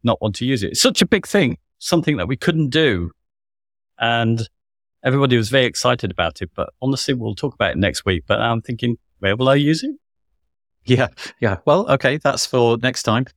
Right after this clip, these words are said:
Speaker 2: Uh, don't forget, if you want to follow along with what we're doing, the website is being updated episode by episode. Uh, no script dot show is the website. This is episode five.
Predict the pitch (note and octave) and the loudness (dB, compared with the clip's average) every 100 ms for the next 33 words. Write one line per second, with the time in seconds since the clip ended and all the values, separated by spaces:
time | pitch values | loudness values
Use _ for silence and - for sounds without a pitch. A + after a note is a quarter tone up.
0 | _ _ C#3+ C#3+ F3 D3 D#3 - B2+ C#3+ | _ _ 0 2 0 2 2 2 0 2
1 | C#3 C#3+ B2+ C#3 B2+ B2 B2+ B2+ A#2+ A#2+ | 2 2 2 2 2 2 2 2 2 2
2 | A#2 G#2+ G2+ G2+ F#2 G2 G#2+ G#2+ G#2 F#2+ | 0 0 -2 -4 -4 0 0 0 -2 -2
3 | G#2+ G2+ G#2 F#2+ F2+ - F#2+ F#2 - G2 | -2 0 0 0 -2 0 0 0 0 -2
4 | F2 F2+ E2+ G2+ F#2+ A2+ F#2+ F2 E2+ F2 | 0 0 0 -2 -2 0 0 0 0 0
5 | F2 E2+ - E2 E2+ - F#2 F2 - G2 | 0 -4 -4 -4 -6 -2 0 0 0 2
6 | G#2+ G2+ - - F2+ - - F2+ - - | 2 2 0 2 0 -2 -4 -2 -2 0
7 | G2 G2 F#2 - F#2+ A2 - A2 - _ | 0 -2 -4 -2 -2 -2 0 0 -2 _
8 | _ _ G#2 - F#2 F#2+ - E2 E2 - | _ _ -2 2 2 0 0 -2 -2 -2
9 | F3+ E2 C#3 F#3+ | -2 0 -4 -6